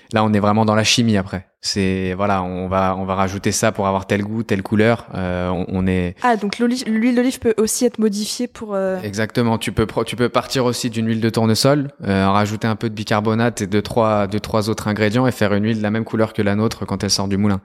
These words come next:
Speaker 2: Et t'as le droit de l'appeler huile d'olive ?
Speaker 1: Bah, t'as le droit, je sais pas, mais il y en a qui
Speaker 2: <laughs>
Speaker 1: le,
Speaker 2: Il y en a qui
Speaker 1: il y en
Speaker 2: le
Speaker 1: a
Speaker 2: font.
Speaker 1: qui le font, en tout cas. Et c-, cette notion de olive communauté européenne, c'est juste tout simplement quand on peut pas justifier, euh, pleinement de la provenance,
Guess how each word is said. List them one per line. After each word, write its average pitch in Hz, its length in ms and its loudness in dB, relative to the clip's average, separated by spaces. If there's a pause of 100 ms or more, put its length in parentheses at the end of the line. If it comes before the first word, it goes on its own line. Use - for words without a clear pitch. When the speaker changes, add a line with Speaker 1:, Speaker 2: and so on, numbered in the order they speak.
(140)
Speaker 2:
Et 196 80 0
t'as 214 80 2
le 202 40 2
droit 208 140 2
de 220 60 -4
l'appeler 220 220 0
huile 208 180 -2
d'olive ? 185 300 -2 (300)
Speaker 1:
Bah, 90 100 -4
t'as 98 140 0
le 98 60 2
droit, 107 180 4
je 95 80 -4
sais 98 160 -6
pas, 147 140 2
mais 117 100 4
il 101 60 4
y - 40 4
en - 20 4
a 110 60 2
qui - 140 -2
Speaker 2:
<laughs> - 0 -
Speaker 1:
le, 262 120 6
Speaker 2:
Il 107 60 0
y - 20 -6
en - 60 -2
a - 60 2
qui - 120 0
Speaker 1:
il 202 40 0
y 202 40 2
en 202 40 2
Speaker 2:
le 107 40 2
Speaker 1:
a 110 40 4
Speaker 2:
font. 113 40 0
Speaker 1:
qui 107 120 0
le 107 140 4
font, 156 160 0
en 143 40 2
tout 110 100 -2
cas. 98 280 2
Et 92 200 2
c-, - 200 -2
cette 110 220 0
notion 123 340 2
de 120 120 2
olive 123 300 0
communauté 110 380 0
européenne, 107 400 2
c'est 98 160 -2
juste 107 340 -2
tout - 100 -12
simplement 101 360 -2
quand 107 180 -4
on 95 40 -14
peut 95 120 -8
pas 95 160 0
justifier, 101 680 -2 (340)
euh, 90 160 2
pleinement 104 580 2
de 104 100 0
la 87 140 0
provenance, 101 680 -2